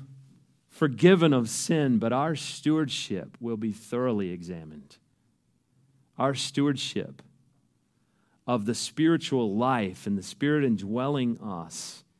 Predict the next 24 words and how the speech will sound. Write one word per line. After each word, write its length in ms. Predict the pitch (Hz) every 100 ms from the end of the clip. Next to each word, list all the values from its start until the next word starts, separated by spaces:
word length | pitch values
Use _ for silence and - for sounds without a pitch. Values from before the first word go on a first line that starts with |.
| _ _ _ -
the 80 |
gift 480 | 107 - 165 170 - -
of 240 | 127 107
prayer, 720 | - 143 131 120 92 82 85 - _ _ _ _ _
the 80 | 147
breath 560 | 117 113 147 185 - - - _
you 160 | 127 160
breathe 400 | 131 165 170 147
in 140 | 156
and 200 | 165 156 -
out 720 | 135 139 110 90 - - - _ _ -
can 200 | 175 165
be 140 | 160
used 520 | 151 135 202 240 226
for 220 | - 151 135
cursing 760 | - 180 214 - 220 226 208 - -
or 160 | - 175
for 200 | - 131
singing 680 | - - 196 196 196 175 131
worship, 720 | 151 196 - - 131 - - _ _ _ _ _ _ _ -
but 120 | 113
it's 160 | 175
a 60 | 151
stewardship. 640 | - - 175 170 - 92